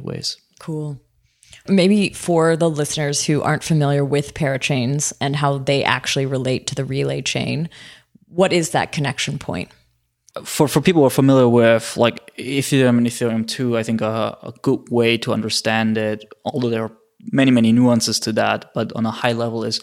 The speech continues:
Speaker 1: ultimately Polkadot is also a sharded blockchain protocol, but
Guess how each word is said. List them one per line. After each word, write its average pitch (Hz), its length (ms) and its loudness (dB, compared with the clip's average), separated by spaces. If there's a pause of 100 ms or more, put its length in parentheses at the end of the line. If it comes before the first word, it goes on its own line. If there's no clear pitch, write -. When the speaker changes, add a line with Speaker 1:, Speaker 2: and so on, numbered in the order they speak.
(540)
Speaker 1:
ultimately 143 400 2
Polkadot 117 320 -2
is 110 140 0
also 107 240 -2
a - 40 -4
sharded 107 720 -2 (240)
blockchain 117 380 0
protocol, 113 600 0 (500)
but 113 480 2